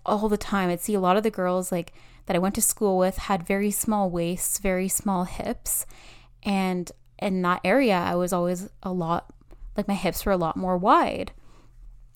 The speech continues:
And therefore, I always thought I looked fat. And it wasn't like this thought consumed me, because I know for a fact there are people who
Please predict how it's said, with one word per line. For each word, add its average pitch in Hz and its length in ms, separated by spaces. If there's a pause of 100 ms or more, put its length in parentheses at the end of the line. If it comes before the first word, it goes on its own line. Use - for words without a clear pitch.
(160)
And 190 100
therefore, 196 360
I - 40
always 185 280
thought 180 200
I 180 60
looked 175 240
fat. 226 480 (580)
And 202 460 (1400)
it 269 100
wasn't 349 280
like 320 140
this - 180
thought - 360
consumed 185 640
me, 320 320 (240)
because 208 420 (140)
I 202 100
know 214 220
for 214 140
a 196 60
fact 175 340
there 196 140
are 180 120
people 185 380
who 175 480